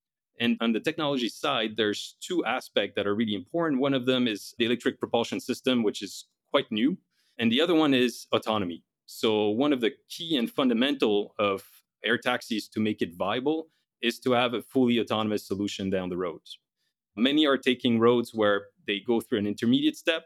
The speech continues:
where it's gonna be piloted, but the end goal is clear for everybody. We need to go for a fully autonomous system.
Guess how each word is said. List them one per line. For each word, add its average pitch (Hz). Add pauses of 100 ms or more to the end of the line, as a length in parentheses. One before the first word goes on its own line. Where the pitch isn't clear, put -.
where 107
it's 107
gonna 104
be 104
piloted, 139 (720)
but 113
the 131
end 139
goal 143
is 113
clear 123
for 104
everybody. 104 (500)
We 123
need 131
to 127
go 117
for 107
a 98
fully 107
autonomous 95
system. 95